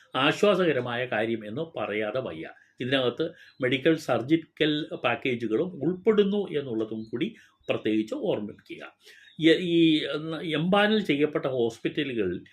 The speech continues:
ചില വിഭാഗങ്ങളിൽ മാത്രമേ, ചില ഡിപ്പാർട്ട്മെന്റിൽ ട്രീറ്റ്മെന്റുകൾ ചില ഡിപ്പാർട്ട്മെന്റിൽ ഉള്ളത് മാത്രമേ ലഭിക്കൂ എന്നുള്ളത്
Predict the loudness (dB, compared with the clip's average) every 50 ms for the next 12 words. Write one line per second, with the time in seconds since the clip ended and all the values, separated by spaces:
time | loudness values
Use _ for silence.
0 | -20 -20 _ _ _ -2 2 4 6 6 6 6 4 2 2 0 0 0 0 0
1 | 0 2 2 2 2 2 0 0 0 0 0 0 0 -2 -4 -4 -2 -4 -4 -6
2 | -8 -6 -4 -2 -2 -2 -2 -6 -6 -4 -2 -2 0 0 -2 -2 0 -2 -2 -2
3 | -2 -6 -6 -6 -6 -6 -8 -10 -10 _ -6 -6 -6 -4 -6 -8 -6 -6 -4 -4
4 | -4 -4 -6 -8 -14 -20 -20 _ _ 0 2 4 4 4 2 4 2 2 2 2
5 | 0 -2 -2 -2 -2 -2 -2 -2 -2 -2 -2 0 0 -2 -2 -2 -4 -6 -6 -6
6 | -6 -6 -2 -2 0 0 0 -2 -2 -4 -6 -4 -6 -4 -4 -2 -4 -4 -4 -4
7 | -4 -4 -4 -4 -4